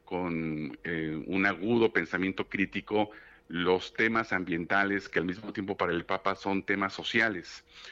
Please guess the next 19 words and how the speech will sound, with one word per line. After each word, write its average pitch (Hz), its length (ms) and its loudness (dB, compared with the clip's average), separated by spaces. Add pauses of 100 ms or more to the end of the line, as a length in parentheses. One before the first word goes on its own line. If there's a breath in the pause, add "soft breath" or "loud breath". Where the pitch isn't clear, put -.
(140 loud breath)
No 107 200 4
son 107 220 0
temas 110 280 0
ecológicos, 107 680 0
sino 92 200 0
temas 104 400 2
muy 113 300 2
agudos, 113 580 0 (320 loud breath)
muy 104 220 4
profundos 110 760 2
y 98 140 -2
que - 200 -4
pla-, 110 260 2 (240)
plantea, 101 640 2 (300 loud breath)
desde 90 220 0
mi 92 100 2
punto 113 260 0
de 107 80 6
vista, 101 440 2